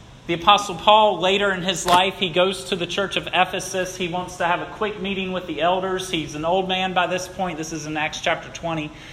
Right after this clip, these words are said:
He's an old man by this point, and he wants to see the elders. The elders, the people that he discipled in the Lord to lead the church.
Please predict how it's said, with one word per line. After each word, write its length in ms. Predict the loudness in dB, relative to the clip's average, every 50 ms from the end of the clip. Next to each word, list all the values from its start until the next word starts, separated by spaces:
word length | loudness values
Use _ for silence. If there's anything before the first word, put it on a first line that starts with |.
| -16 -16 -16 -8 -4
He's 180 | -2 -2 -2 -2
an 100 | -4 0
old 260 | 2 4 4 4 2
man 280 | 2 2 2 2 4
by 120 | 4 2 2
this 220 | 2 0 -4 -6
point, 360 | -6 -4 0 0 0 0 0 0
and 100 | 0 0
he 80 | 0
wants 280 | 2 0 0 0 -2 -4
to 100 | -6 -6
see 220 | -6 -2 -2 0
the 180 | 0 2 2 2
elders. 640 | 2 2 2 0 -4 -8 -12 -12 -12 -12 -14 -14 -16 -18 -18 -18 -16 -8 -4
The 120 | -2 0
elders, 360 | 0 0 0 -2 -4 -6 -6
the 120 | -8 -10 -10
people 340 | -8 -8 -8 -8 -8 -8 -8
that 120 | -10 -10
he 180 | -10 -10 -10 -10
discipled 580 | -10 -12 -8 -4 -4 -4 -4 -4 -8 -8 -8
in 120 | -8 -8 -8
the 220 | -10 -10 -10 -8
Lord 380 | -6 -6 -6 -6 -8 -10 -12 -12
to 80 | -10 -8
lead 220 | -8 -8 -8 -8
the 60 | -8
church. 540 | -8 -6 -4 -2 -2 -4 -4 -8 -10 -10 -12